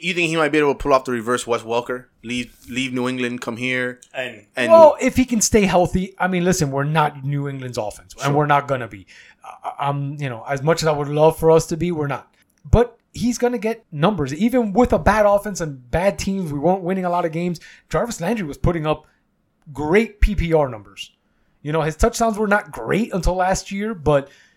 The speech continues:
Speaker 3: he was catching a hundred catches a game. I mean, a hundred catches a season. So he was putting up numbers. And I think he's just gonna, he's the guy, if I had to say who's gonna lead this team in targets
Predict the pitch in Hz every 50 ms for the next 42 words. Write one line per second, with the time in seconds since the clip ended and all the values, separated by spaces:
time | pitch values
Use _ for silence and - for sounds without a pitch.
0 | _ _ _ - 160 202 247 240 - - 277 285 - 294 277 240 190 226 247 269
1 | 254 - 220 285 277 - 247 208 170 151 196 240 254 170 117 95 - - 170 190
2 | 208 175 151 165 190 190 - 226 226 214 226 208 170 - - 214 208 135 113 95
3 | 92 _ _ _ _ _ _ _ _ _ - - 175 175 170 165 - - 139 196
4 | 247 311 285 - - 254 311 285 202 190 262 - - 156 143 147 196 220 185 -
5 | 104 101 - - _ _ _ _ 147 151 156 165 156 - 226 180 - 208 220 180
6 | 214 202 - 220 208 196 185 160 - - _ - 233 262 247 233 254 247 226 226
7 | 233 226 - - - _ - 208 - - 190 220 196 214 226 196 190 - 214 208
8 | 160 175 208 190 185 196 196 190 196 196 185 170 185 175 - - - 196 202 190
9 | 180 165 156 - _ _ - - 190 190 190 190 190 208 202 -